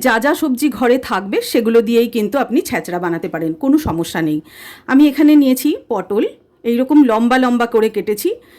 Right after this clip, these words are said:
ছ্যাঁচড়ার সবজিগুলো একটু লম্বা লম্বা করে কাটলেই দেখতে সুন্দর লাগে। নিয়েছি বেগুন, এগুলো এরকম সরু সরু আর লম্বা লম্বা করে কেটেছি। নিয়েছি আলু, এগুলোও কিন্তু সরু সরু আর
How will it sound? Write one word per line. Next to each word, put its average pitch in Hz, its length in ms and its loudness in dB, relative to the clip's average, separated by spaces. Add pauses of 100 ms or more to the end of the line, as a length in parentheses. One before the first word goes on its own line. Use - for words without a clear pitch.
(180)
ছ্যাঁচড়ার 320 500 0
সবজিগুলো 240 480 0
একটু 247 180 2
লম্বা 196 240 0
লম্বা 208 240 -2
করে 220 180 0
কাটলেই 233 360 -2
দেখতে 226 280 -2
সুন্দর 196 340 -2
লাগে। 190 260 -4 (840)
নিয়েছি 269 280 4 (240)
বেগুন, 214 400 2 (320)
এগুলো 262 300 4 (100)
এরকম 220 360 2
সরু 226 280 0
সরু 262 280 -2
আর 240 80 -2
লম্বা 196 280 -2
লম্বা 202 240 -2
করে 190 200 -4
কেটেছি। 180 400 -6 (1000)
নিয়েছি 262 300 4 (220)
আলু, 202 220 0 (260)
এগুলোও 247 400 2
কিন্তু 233 340 0
সরু 208 240 2
সরু 240 240 2
আর 247 120 2